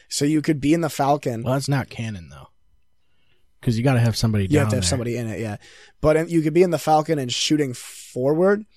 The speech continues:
Speaker 1: and then you could also, if, if you, like, turned around and, like, saw somebody was tailing you, you could flick the C stick back and they'd shoot fucking torpedoes behind you.
Speaker 2: Mm.
Speaker 1: It was wicked in depth for a game that came out in, like, two thousand four.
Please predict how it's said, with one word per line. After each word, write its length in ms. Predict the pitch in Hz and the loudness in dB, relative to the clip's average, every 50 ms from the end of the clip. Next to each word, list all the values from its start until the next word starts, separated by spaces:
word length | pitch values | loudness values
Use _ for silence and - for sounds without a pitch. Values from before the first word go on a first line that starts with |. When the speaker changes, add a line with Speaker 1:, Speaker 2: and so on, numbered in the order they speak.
| _ _ _ _ - | _ _ _ _ -4
Speaker 1:
and 160 | 143 143 143 | -2 -2 0
then 140 | 147 147 151 | 0 0 0
you 120 | 151 147 - | 0 0 -2
could 120 | - - | -2 -2
also, 380 | - 139 143 143 - - 147 135 | 0 0 2 2 2 0 0 -2
if, 180 | 127 - - - | -2 -6 -8 -6
if 180 | 139 135 120 - | -6 -6 -4 -2
you, 280 | 135 131 131 127 123 113 | -2 0 0 0 -2 -2
like, 220 | 120 127 120 - | -2 -4 -4 -6
turned 260 | - - 143 139 131 123 | -6 -4 -4 -4 -2 -4
around 400 | 123 123 120 120 120 123 117 120 | -4 -4 -4 -4 -4 -6 -6 -8
and, 80 | 117 110 | -8 -10
like, 120 | 107 - | -8 -6
saw 180 | - - 123 120 | -6 -6 -4 -4
somebody 240 | - - 123 113 110 | -6 -6 -6 -6 -6
was 120 | 110 107 - | -6 -6 -8
tailing 300 | - 120 117 120 123 123 | -8 -8 -8 -6 -6 -6
you, 80 | 123 | -6
you 60 | 120 | -6
could 120 | - - 101 | -8 -10 -14
flick 260 | - - 135 117 - | -8 -6 -6 -6 -6
the 80 | - 110 | -6 -8
C 220 | - - 117 117 | -6 -6 -6 -6
stick 280 | 113 - - 127 120 - | -6 -6 -6 -8 -8 -8
back 260 | 131 123 123 127 - | -8 -8 -8 -8 -10
and 80 | 120 113 | -10 -10
they'd 120 | 104 104 | -8 -6
shoot 300 | - - - 123 110 - - | -6 -6 -6 -6 -8 -10 -10
fucking 340 | - - 120 120 - 113 104 | -10 -10 -10 -10 -10 -12 -10
torpedoes 600 | - - 123 110 - 117 113 117 123 120 123 120 | -8 -8 -10 -8 -8 -10 -10 -8 -8 -8 -10 -10
behind 440 | - 110 - - 107 104 107 113 120 | -12 -14 -14 -14 -14 -12 -12 -12 -10
you. 140 | 123 131 110 | -8 -6 -4
Speaker 2:
Mm. 360 | 107 104 104 101 98 92 95 - - - - - - - | -2 -2 -2 -4 -4 -6 -8 -10 -16 -20 -20 -18 -2 4
Speaker 1:
It 80 | 160 | 4
was 200 | 196 226 220 190 | 4 4 4 0
wicked 420 | 156 139 135 151 180 185 - 175 147 | -4 -2 2 2 2 4 2 0 0
in 140 | 120 113 110 | -2 -4 -4
depth 380 | 110 123 147 127 - - - - | -2 -2 -2 -2 -4 -8 -14 -6
for 140 | - 165 165 160 | 0 2 4 4
a 40 | |
game 240 | 143 156 170 175 170 175 | 4 4 2 2 2 0
that 80 | 165 | 0
came 140 | - 185 165 | 0 0 0
out 80 | 170 170 | 0 2
in, 60 | 160 | 0
like, 160 | 156 151 143 | 0 -2 0
two 120 | - 160 156 | -2 -2 0
thousand 380 | 165 160 160 160 147 147 127 - | 2 2 2 0 0 -2 -8 -10
four. 460 | - - 127 123 143 139 - - | -6 -4 -2 -2 0 -2 -2 -6